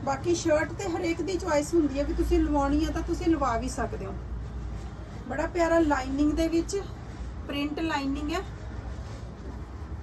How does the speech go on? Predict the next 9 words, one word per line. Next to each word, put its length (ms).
ਸਾਊਥ 400
ਕਾਟਨ 420
ਦੇ 120
ਵਿੱਚ 260
ਹੈ। 100
ਨੈਕ 360
ਤੇ 160
ਬੜਾ 200
ਪਿਆਰਾ 300